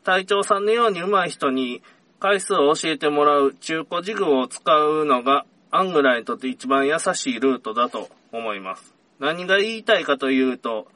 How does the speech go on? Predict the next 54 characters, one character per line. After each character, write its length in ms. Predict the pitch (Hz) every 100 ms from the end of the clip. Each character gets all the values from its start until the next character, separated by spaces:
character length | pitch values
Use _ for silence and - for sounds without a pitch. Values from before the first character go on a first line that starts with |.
| _ -
い 100 | 170
つ 140 | -
か 260 | - 180 - -
お 60 |
邪 180 | 147 165
魔 140 | 156 151
し 120 | -
た 180 | 202 165
い 60 |
の 140 | 135 117
で、 280 | 110 104 - _ _ _
も 100 | 175
し 240 | 208 170 180
ジ 120 | 208
グ 100 | 190
を 140 | 170
変 360 | 170 160 160 156
え 40 | 151
ま 160 | 151
く 120 | -
る 220 | 143 143 143
新 280 | - 147 143
規 100 | -
客 240 | 147 135
が 140 | 123
来 100 | 123
て 80 | 135
も 160 | 131 113
優 100 | 147
し 280 | - - -
く 80 |
ス 160 | 165 127
ル 80 | 131
ー 60 |
し 80 | -
て 80 | 139
く 120 | 208
だ 60 | 131
さ 180 | - 147
い。 40 |
<laughs> 240 | 302 147 294
か 100 | 190
っ 80 | 277
こ 60 | 160
は。 120 | 147 -
<laughs> 80 | 277 - - - - - 220 208 - 233 - - - - - - - _ - - - - - - - - - - 988 - - - - 571 - - -
こ 140 | - 254
れ 120 | 262
か 120 | 269
ら 180 | - 214
も 220 | 262 269
お 40 |
体 480 | 254 - 226 - -
に 100 | 277